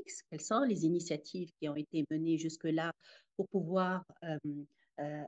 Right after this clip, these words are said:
un peu s'orienter vers l'éducation ouverte. Il y a eu plusieurs journées de sensibilisation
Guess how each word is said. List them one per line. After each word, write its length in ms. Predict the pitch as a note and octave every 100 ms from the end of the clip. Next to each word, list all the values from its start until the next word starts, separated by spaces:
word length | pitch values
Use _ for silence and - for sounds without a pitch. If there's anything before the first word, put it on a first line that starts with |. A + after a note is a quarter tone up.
| -
un 100 | E3+ -
peu 160 | F3+
s'orienter 520 | E3 F#3+ F3+ E3 F3+ E3
vers 140 | D#3+
l'éducation 500 | D#3+ D3+ - E3 D#3+ D#3+
ouverte. 440 | D#3 A#3 F4+ -
Il 40 | C3
y 40 |
a 60 | B2+
eu 320 | D3 D3+ D3+ -
plusieurs 400 | D#3 D#3 D#3 D#3
journées 440 | D3+ D3+ D#3 D#3 D3+
de 60 |
sensibilisation 1080 | D3+ E3 E3 E3 D3+ D3 D3 D3+ - F3+